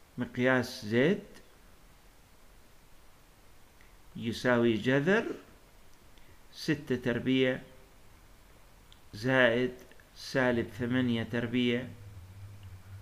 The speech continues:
وهذا معروف إنه يساوي عشرة. كذلك لو أخذنا مقياس المرافق راح يطلع عشرة. الآن موضوع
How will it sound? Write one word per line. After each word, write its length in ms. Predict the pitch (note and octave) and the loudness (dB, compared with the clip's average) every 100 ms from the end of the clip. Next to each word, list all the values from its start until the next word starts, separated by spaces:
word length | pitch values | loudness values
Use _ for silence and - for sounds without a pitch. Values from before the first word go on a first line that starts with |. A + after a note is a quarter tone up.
| - - - - | -16 -18 -16 -10
وهذا 500 | - B2 B2 A#2 A2+ | -8 -2 0 0 0
معروف 640 | A#2 A2 A#2+ A#2+ A2+ - | 0 2 2 0 -2 -6
إنه 200 | A2+ A2 | -6 -4
يساوي 520 | A2+ A2 A#2 A2 G#2+ | -6 -4 -2 0 0
عشرة. 340 | G#2 G#2+ - F2+ - - - - - - - E2+ F2 - - - - - - - - - - | -2 -4 -8 -12 -18 -20 -20 -20 -20 -20 -20 -18 -18 -18 -18 -18 -16 -18 -16 -16 -14 -12 -10
كذلك 520 | - B2+ C#3 C3 B2+ | -6 2 4 4 0
لو 260 | A#2+ A#2+ A#2 | 0 2 2
أخذنا 680 | A#2+ C3 A#2+ B2 A#2+ A#2 - | 0 -2 -2 0 0 -2 -6
مقياس 540 | B2 A#2 B2+ A#2+ A#2+ A#2+ | -10 -6 0 0 0 -4
المرافق 680 | A#2+ A2+ A#2 A#2 - A2+ - | -4 -2 -2 -2 -6 -8 -8
راح 160 | G2+ A2 | -10 -6
يطلع 540 | G#2+ - G2 F#2+ F#2 - - | -6 -4 -4 -4 -8 -12 -4
عشرة. 340 | D3+ - - - - - - - - - - - - - - - - - - - - - - - | -4 -4 -14 -18 -20 -20 -18 -18 -16 -18 -20 -20 -20 -18 -18 -18 -18 -16 -18 -16 -14 -14 -12 -8
الآن 300 | - A#2+ F#2 | -2 -2 0
موضوع 480 | G#2 G#2+ B2+ A2+ | -4 -4 0 -2